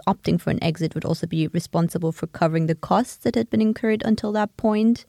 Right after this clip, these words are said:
led to actually eight subscribers opting for this option, um, for this course of action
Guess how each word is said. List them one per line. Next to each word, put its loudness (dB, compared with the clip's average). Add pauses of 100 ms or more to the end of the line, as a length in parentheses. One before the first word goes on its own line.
led 2
to 0
actually 0
eight 4
subscribers 0 (180)
opting 6
for -2
this -2
option, 0 (500)
um, 2
for -2
this -4
course -2
of -6
action 0